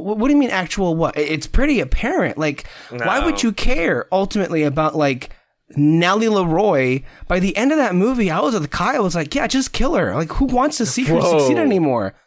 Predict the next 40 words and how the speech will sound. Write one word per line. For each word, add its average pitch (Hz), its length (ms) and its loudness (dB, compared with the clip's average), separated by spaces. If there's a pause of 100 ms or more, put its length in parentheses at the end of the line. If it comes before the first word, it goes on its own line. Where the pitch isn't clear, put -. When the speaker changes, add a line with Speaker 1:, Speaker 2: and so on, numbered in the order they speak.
(380)
Speaker 1:
Like, 180 80 -4
it's 180 80 -2
like, 185 180 -2 (220)
no, 226 320 -2
you, 175 420 0
you 196 160 2
found 208 320 2
her 226 160 2
to 226 80 2
be 220 100 0
a 190 80 2
likable 190 440 0
presence? 190 480 0
Really? 196 240 2
She 233 140 -2
was 247 120 0
a 240 60 0
disaster 170 720 0
in 190 80 2
the 175 80 2
making. 175 420 -2 (1300)
Speaker 2:
S-, 120 240 -6
I, 117 160 -2
sorry, 107 340 -2
I 107 120 -2
don't 110 180 -4
hate 104 200 -4
women 92 300 -6
like 90 220 -12
you 92 100 -8
two, 98 300 -10
I - 80 -8
Speaker 1:
It's 226 120 0
just 277 140 -2
Speaker 2:
guess. 269 100 2
Speaker 1:
like, - 60 -4
it's 226 100 0
hard 247 380 2
to 247 80 0
see 226 460 0